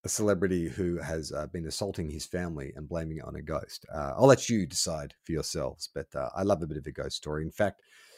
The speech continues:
if you're into the supernatural, I encourage you to go to Fofop and check out the episodes that I've done with Ben McClay,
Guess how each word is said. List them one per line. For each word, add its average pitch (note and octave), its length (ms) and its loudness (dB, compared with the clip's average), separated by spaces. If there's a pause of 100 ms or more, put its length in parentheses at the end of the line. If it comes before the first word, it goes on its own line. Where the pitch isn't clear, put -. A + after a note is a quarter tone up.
(120)
if A#2 140 -4
you're A#2 120 6
into D3 460 4
the G#2 100 0
supernatural, E2+ 720 -4
I E2 100 -2
encourage F#2+ 420 2
you F2+ 60 -2
to D#2 80 -6
go D#2+ 380 0
to - 180 -14
Fofop F2+ 600 0 (200)
and D2 160 -10
check - 220 -8
out D#2+ 160 -4
the D#2+ 80 -2
episodes D2+ 540 -6
that E2 200 -10
I've D#2+ 240 -2
done D#2 240 -8
with C#2+ 140 -12
Ben C#2+ 180 -8
McClay, F2+ 380 -2